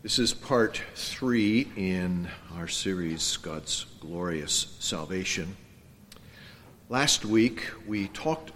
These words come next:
about one position with regard to our salvation, and that from, uh, a man by the name of Pelagius, uh, a British monk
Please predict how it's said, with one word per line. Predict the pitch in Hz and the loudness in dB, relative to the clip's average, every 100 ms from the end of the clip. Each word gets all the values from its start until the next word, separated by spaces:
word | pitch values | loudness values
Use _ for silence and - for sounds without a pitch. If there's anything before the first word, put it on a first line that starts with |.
| - | -6
about | 98 101 87 92 104 - - - - - - - - - - | -4 -2 -2 0 -2 -4 -8 -10 -18 -20 -20 -20 -20 -20 -10
one | 101 160 214 | 0 4 4
position | 208 139 - 135 117 - 80 65 - 101 - - - - - - - | 4 2 4 4 4 2 0 -4 -12 -16 -18 -20 -20 -20 -20 -20 -6
with | 107 117 - | -4 -2 -2
regard | 113 117 113 113 95 104 - | -2 -2 0 0 0 -4 -4
to | 113 104 - | -6 -6 -6
our | 95 92 | -6 -6
salvation, | - 101 87 95 95 - - - - - - - - - - - | -6 -6 -4 -4 -4 -6 -12 -18 -20 -20 -20 -20 -20 -20 -20 -16
and | 101 110 113 | -12 -6 2
that | 180 - | 2 2
from, | - 120 101 104 113 - | -4 -4 -2 -2 -6 -8
uh, | 110 101 101 101 | -6 -4 -4 -4
a | |
man | 120 135 131 | -2 -2 -2
by | 104 | -4
the | 104 101 | -4 -4
name | 107 120 120 - | -4 -2 -2 -4
of | 113 104 - - | -8 -8 -10 -12
Pelagius, | - 135 151 131 - - - - - - - | -8 -2 0 0 -4 -6 -6 -6 -8 -14 -18
uh, | - - - - - - - - 92 | -16 -14 -14 -12 -14 -14 -14 -14 -10
a | 90 | -10
British | 110 113 107 - - | -4 -2 0 -2 -4
monk | 107 110 120 139 | -2 0 0 -2